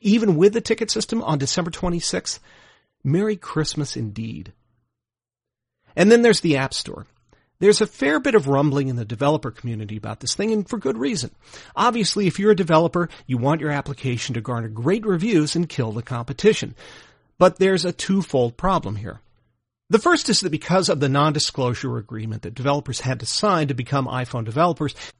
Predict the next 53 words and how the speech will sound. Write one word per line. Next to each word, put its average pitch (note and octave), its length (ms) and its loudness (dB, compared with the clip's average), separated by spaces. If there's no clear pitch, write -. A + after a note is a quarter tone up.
they D#3 100 6
weren't G#3 240 6
allowed E3 240 4
to C#3+ 60 2
discuss C3 420 -2
creating C#3 340 -2
iPhone B2+ 420 -4
apps E3+ 320 -6
with G#3 160 -6
other A#2 220 -6
developers. C#3+ 640 -2
Of C3+ 120 -6
course, G#3+ 240 6
developers D#3 600 2
want A#2 160 -6
to C3 60 -6
protect - 340 -10
their A2+ 80 -6
state A2+ 340 -8
secrets, - 420 -4
but F3 120 4
when G3+ 160 8
it A#3 120 0
comes D4+ 340 0
to A3 100 -2
general G3 360 2
techniques D3 480 -4
for B2+ 160 -2
building C#3 340 2
applications, C3+ 760 -6
they G#3 140 -4
can B3+ 180 -4
be G#3+ 100 -2
a F3 60 -4
chatty - 380 -6
bunch. - 400 -8
That A3+ 220 4
option A#3 320 4
was D#3 160 2
off D#3+ 240 0
the - 80 -6
table, C#3 400 -2
so D3 240 0
developers D#3+ 680 0
had C3+ 160 -2
to C3+ 80 0
work B2 200 -4
only A#3 300 0
with G#3+ 180 0
what E3+ 200 -2
Apple D3 320 -4
told B3 380 -2
them A2+ 200 -4